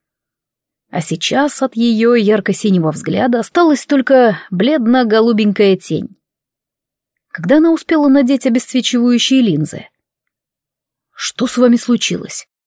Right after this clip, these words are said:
Вы купались в белилах?» Микаэль раскрыл лежавшую на столе чёрную пластиковую папку,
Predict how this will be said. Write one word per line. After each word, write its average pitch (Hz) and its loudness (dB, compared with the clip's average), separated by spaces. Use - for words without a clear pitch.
Вы 190 0
купались 240 0
в 175 -4
белилах?» 214 2
Микаэль 254 2
раскрыл 240 0
лежавшую 220 0
на 226 0
столе 214 0
чёрную 262 0
пластиковую 262 -2
папку, 202 0